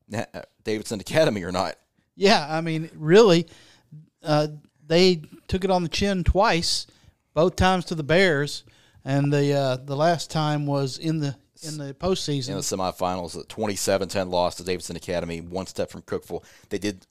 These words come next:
Speaker 1: lose a third game early in the season to Trousdale County, but other than that, you know,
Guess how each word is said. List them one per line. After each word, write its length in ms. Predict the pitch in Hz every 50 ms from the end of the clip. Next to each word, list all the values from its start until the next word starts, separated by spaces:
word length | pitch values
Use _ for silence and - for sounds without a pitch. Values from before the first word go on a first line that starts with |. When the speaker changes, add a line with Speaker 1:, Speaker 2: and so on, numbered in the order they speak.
| _ -
Speaker 1:
lose 200 | 107 107 90 95
a 40 |
third 380 | 87 - - - 113 107 98 87
game 220 | - 92 92 90
early 240 | - 87 98 95 95
in 40 | 90
the 60 | 87
season 240 | - - 98 92 87
to 60 | 80
Trousdale 420 | - - 101 90 87 - - 82 -
County, 240 | - 107 107 101
but 120 | 87 85 -
other 140 | 76 95 90
than 200 | 82 85 85 85
that, 340 | 92 98 98 90 - - _ _ _ _ _ _ _
you 60 | 90
know, 260 | 90 87 87 82 78